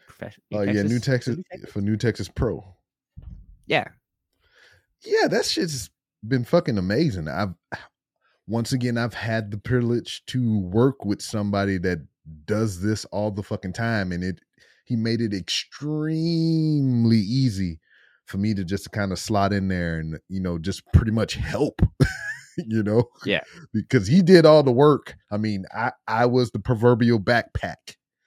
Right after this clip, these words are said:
Speaker 2: You know, he put me on his shoulders and everything and strapped me down tight. Then he just carried me around the whole thing and whatnot. He,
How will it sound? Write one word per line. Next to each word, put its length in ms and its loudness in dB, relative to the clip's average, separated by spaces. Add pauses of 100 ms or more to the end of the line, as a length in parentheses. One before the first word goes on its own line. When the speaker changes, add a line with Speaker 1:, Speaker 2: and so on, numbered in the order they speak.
(180)
Speaker 2:
You 120 -8
know, 140 -4
he 140 -2
put 220 0
me 80 -2
on 180 0
his 100 -2
shoulders 540 2
and 180 -4
everything 360 -2
and 80 -6
strapped 320 -2
me 80 -4
down 260 0
tight. 300 0 (280)
Then 120 -6
he 100 -4
just 220 -8
carried 380 0
me 140 -2
around 640 0 (240)
the 100 -2
whole 200 2
thing 420 -4 (100)
and 100 -10
whatnot. 440 -6
He, 140 -6